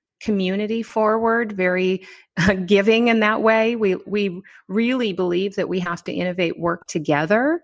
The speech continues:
by having these conversations all together. So we also run a pretty, pretty big Now of Work community that people can join, join in on that conversation and help us transform work together.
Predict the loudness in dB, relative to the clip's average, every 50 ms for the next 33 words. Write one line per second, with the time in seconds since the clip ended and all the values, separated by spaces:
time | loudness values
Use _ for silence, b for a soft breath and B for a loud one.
0 | B B B B B -2 -2 -2 -2 -4 -8 _ _ -2 0 0 2 2 2 2
1 | 2 2 0 -2 -2 -2 -2 -2 -2 -2 -2 -4 -4 -4 -4 -4 -4 -4 -4 -4
2 | -4 -6 -8 -8 _ 2 4 4 4 4 2 0 -4 -8 -4 -2 -2 0 0 0
3 | 0 0 0 -2 -4 -4 -2 -2 0 0 0 -2 -2 -4 -4 -4 -4 -2 -4 -4
4 | -4 -6 -6 -4 -2 -2 0 0 -2 -2 B B B B B B -2 0 0 2
5 | 2 2 2 2 0 0 0 2 2 2 0 0 -2 -4 -4 -4 -2 0 2 2
6 | 2 0 -4 -12 _ _ -8 -4 -2 0 0 0 0 -2 -4 -4 -4 -6 -6 -6
7 | -8 -8 -8 -8 -10 -8 -6 -6 -6 -4 -4 -2 -2 -2 -2 -2 -2 -4 -4 B
8 | B B B B B B 2 4 4 6 6 4 4 4 4 4 2 2 0 -2
9 | -2 -2 -2 0 -2 -2 -4 -2 -4 -4 -4 -6 -8 -8 -8 -8 -6 -6 -8 -6
10 | -6 -8 -8 -8 -8 -6 -4 -4 -4 -6 -8 _ -8 -6 -4 -2 -4 -4 -6 -6
11 | -12 -6 -4 -2 -2 -2 -4 -6 -8 -10 -12